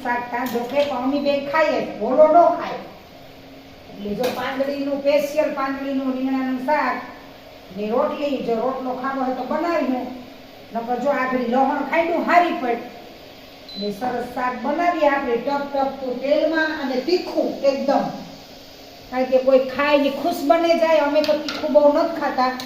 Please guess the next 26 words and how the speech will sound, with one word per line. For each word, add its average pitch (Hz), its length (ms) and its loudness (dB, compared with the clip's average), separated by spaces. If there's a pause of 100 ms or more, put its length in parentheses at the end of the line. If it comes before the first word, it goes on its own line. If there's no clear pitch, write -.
(640)
પણ 233 120 -8
આ 247 120 0
તો 254 160 2
જે 247 180 4
ખાવાવાળા 285 640 4
છે 320 280 6
ઈ 262 300 2
યાદ 269 380 4
કરે 285 580 6 (260)
એવું 269 260 0
તીખું 262 280 -2
સરસ 262 280 4 (280)
રૂપાળું 247 680 -2
બનાવીએ. 294 500 0
એટલે - 1120 -8
રોટલા 247 400 -2
જોડે 240 240 -2
ખાવાની 247 460 0
મજા 254 220 2
આવે. 294 340 2 (1120)
તો 190 280 -10
ચાલો 208 200 -2
આપણે 214 360 -2 (340)
શાક 220 280 -4
હમણાં 220 260 -4
તૈયાર 277 360 2